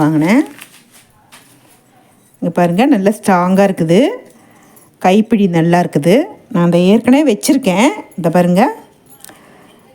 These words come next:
இது வந்து நம்ம திருவும்போது கை வலிக்குது. இப்படி கொஞ்சமா நம்ம பொரியல்,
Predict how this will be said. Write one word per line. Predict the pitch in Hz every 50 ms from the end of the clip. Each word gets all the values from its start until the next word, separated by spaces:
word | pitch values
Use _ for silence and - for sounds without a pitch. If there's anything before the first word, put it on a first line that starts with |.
| _ 208
இது | 214 233 202 208
வந்து | 214 233 233 370 330
நம்ம | 262 214 190 - -
திருவும்போது | 269 285 302 269 226 208 220 294 - - 226
கை | 214 240 269 233 196
வலிக்குது. | 196 208 240 240 - 240 190 135 - - - - - - - _ - - - - - - 180
இப்படி | 175 156 160 - - - - - - - - - - - - - 247
கொஞ்சமா | 254 269 262 311 294 277 294 285 285
நம்ம | 247 233 226 220 214 208 196 -
பொரியல், | 226 220 247 254 233 233 240